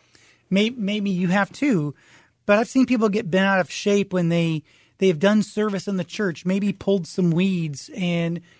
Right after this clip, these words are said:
you know, no one called out their name or said thank you. Or, or maybe there's that, that person serving donuts or producing videos,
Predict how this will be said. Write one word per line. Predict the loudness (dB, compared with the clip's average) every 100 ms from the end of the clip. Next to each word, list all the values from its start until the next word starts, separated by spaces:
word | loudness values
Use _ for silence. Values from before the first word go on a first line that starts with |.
| _
you | 2
know, | 4
no | 4 2
one | 2 0 -2
called | -2 0 2
out | 2 0
their | -2
name | 0 0 0
or | -4
said | -6 -6 -2
thank | -2 -2 -2
you. | -4 -4 -10 _ _ _ -20 -2
Or, | 2 2 0 2
or | 4
maybe | 6 4 4
there's | 2 0 0
that, | 0 0 -4
that | -6 -4
person | -2 0 2 0
serving | 2 0 2 2
donuts | 4 2 2 -2 -4 -2
or | 0
producing | -2 -2 0 0 0 2 2
videos, | 4 4 4 2 4 2 -2 -8